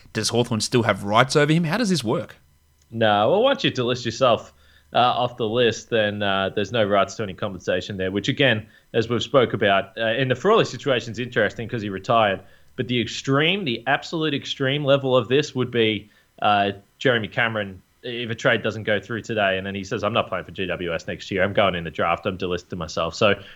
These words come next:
Speaker 2: the, the Cameron situation is the absolute extreme of this. But yeah, for all he'll, for all he should be able to just go wherever he, uh, wants to go here. Uh, I, I don't know where they would pick him up, though, I, I guess in, in the draft or the rookie draft or something like that. I, I guess that's the path they would go down.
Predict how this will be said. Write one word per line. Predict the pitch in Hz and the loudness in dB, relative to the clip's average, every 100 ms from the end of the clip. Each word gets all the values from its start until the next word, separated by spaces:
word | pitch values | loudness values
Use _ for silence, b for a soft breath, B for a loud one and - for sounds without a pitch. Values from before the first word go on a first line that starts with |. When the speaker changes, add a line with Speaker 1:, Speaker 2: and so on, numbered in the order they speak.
| B | B
Speaker 2:
the, | 131 151 | 4 4
the | 131 | 4
Cameron | 151 156 135 | 2 2 2
situation | 131 - 123 113 123 | -2 -4 -2 -2 -4
is | 104 | -6
the | 113 | -2
absolute | 107 - 117 104 | -2 -2 -4 -4
extreme | 92 - - 117 113 | -4 -12 -4 -2 0
of | 117 | -2
this. | 123 110 | -2 -2
But | - 107 | -2 -2
yeah, | 92 90 | 2 2
for | - 147 | 2 4
all | 131 | 6
he'll, | 104 92 - b b _ | 4 0 -8 b b _
for | 160 | 4
all | 135 | 4
he | |
should | 113 117 | 2 -2
be | 104 | 0
able | 98 | 0
to | 92 | -2
just | 78 87 | -8 -6
go | 101 92 | 0 0
wherever | 90 87 87 | 0 0 -2
he, | 82 90 87 | -4 -2 0
uh, | 87 82 | 2 0
wants | 90 - | -4 -8
to | 95 | -2
go | 95 90 | 0 2
here. | 98 90 87 b b - | 2 0 0 b b -2
Uh, | 104 101 | 0 0
I, | 117 117 - | 0 0 0
I | 123 | 2
don't | 127 147 | 2 2
know | 117 117 101 - _ | 2 0 -2 -8 _
where | 117 110 113 117 | -10 0 2 2
they | 107 101 | 2 0
would | 92 95 87 - _ _ _ | -2 -6 -8 -20 _ _ _
pick | - 139 | -10 -8
him | 107 101 | -8 -4
up, | 117 | -4
though, | - 95 | 0 2
I, | 95 - 95 | 2 -2 -6
I | |
guess | 90 120 123 - | -4 -4 -6 -10
in, | - 104 | -10 -8
in | 90 98 | -8 -10
the | 90 | -4
draft | 104 120 160 | 2 2 2
or | 123 | 0
the | 101 | 0
rookie | 113 123 | -2 -4
draft | 139 135 151 151 | 0 2 2 0
or | |
something | 107 131 113 | -4 -6 -4
like | 117 110 | -4 -2
that. | 120 127 | 2 2
I, | 107 110 | 2 2
I | |
guess | 101 117 | 0 -2
that's | - 120 | -2 -4
the | - | -6
path | - 127 123 | -2 -2 0
they | 135 | -2
would | 123 | 0
go | 131 | 0
down. | 127 151 | 0 -2